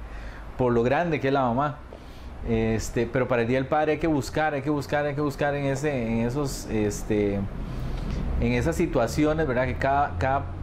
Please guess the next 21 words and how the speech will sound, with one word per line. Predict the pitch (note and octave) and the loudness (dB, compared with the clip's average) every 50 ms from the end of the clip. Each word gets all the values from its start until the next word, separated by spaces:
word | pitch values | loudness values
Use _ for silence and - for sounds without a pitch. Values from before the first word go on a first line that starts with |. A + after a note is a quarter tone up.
| - - | -4 -2
padre, | D3 C#3 C#3 C#3+ D3 D#3 D3 C#3 - A#2 | 0 2 2 2 2 2 0 0 0 -2
este, | A2+ A2 - - A#2 | -2 -2 -2 -2 -4
puede | G#2+ - B2 C3 C#3 C#3+ | -2 0 0 2 2 4
vivir, | D3 C#3 B2 B2 C3 D3 D#3 D#3 - - - - - - - - - - - - - | 4 4 4 4 2 2 2 0 0 -2 -2 -4 -4 -4 -2 -2 -2 -2 -2 -2 0
eh, | G#2+ A2+ A2 A2 G#2 | 2 2 2 2 2
con | - A#2+ A2+ | 0 0 0
sus | G#2+ A2 G#2 - | 2 2 2 2
hijos | C#3 C#3 D#3 E3+ D#3+ C#3+ - - | 2 2 2 2 2 2 2 2
y, | B2 A#2 A2+ A2 A2+ A2 A2+ A2+ - | 4 2 2 2 2 2 2 0 0
y | - C3+ A#2+ | 0 0 2
también, | B2 B2+ A#2+ A#2+ C#3 E3+ G3+ F#3 D3 | 2 2 2 2 2 2 2 2 2
este, | B2 A#2 A#2 A#2 - A#2+ - | 2 0 0 0 -2 -2 0
queremos | - A#2+ B2 C3+ D3+ D3+ | 2 0 2 2 0 0
en, | E3+ D#3+ | -2 -2
en | D#3 - B2 A#2+ A#2+ B2 B2 - - - - - - - - - - - - B2 | -2 -2 -2 0 0 0 -2 -4 -6 -8 -8 -6 -4 -4 -4 -4 -4 -2 0 2
dar | B2+ C3+ C#3 D#3 | 2 2 2 2
una, | D#3+ E3 F3 F3 - - | 2 2 2 0 0 0
una | C#3+ C#3+ D3+ D#3 | 0 2 2 2
idea | D#3+ D3+ D#3+ D#3+ E3 F3 | 2 4 2 2 4 4
de | E3+ D#3 C#3 | 4 4 4
un, | C3+ C#3 C#3+ | 2 2 0